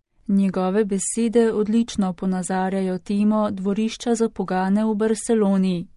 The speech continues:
Kot je dejal kardinal Gianfranco Ravasi, predsednik Papeškega sveta za kulturo, se skrivnost in duhovna napetost srečata v lepoti in religiji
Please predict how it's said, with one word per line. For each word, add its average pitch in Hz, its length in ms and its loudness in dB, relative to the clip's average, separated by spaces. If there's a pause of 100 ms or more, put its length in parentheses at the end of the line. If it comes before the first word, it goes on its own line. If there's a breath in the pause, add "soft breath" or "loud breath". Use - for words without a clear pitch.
(480)
Kot 233 240 -2
je 269 100 -2
dejal 202 480 0
kardinal 190 760 -2
Gianfranco 190 840 -2
Ravasi, 196 720 -2
predsednik 214 680 0
Papeškega 190 680 -4
sveta 208 460 -4
za 185 140 -4
kulturo, 214 800 0 (260)
se 214 100 -2 (100)
skrivnost 214 760 0
in 247 160 4
duhovna 226 560 2
napetost 214 800 0 (200)
srečata 226 540 -2
v 247 60 2
lepoti 196 680 0
in 226 200 2
religiji 196 840 0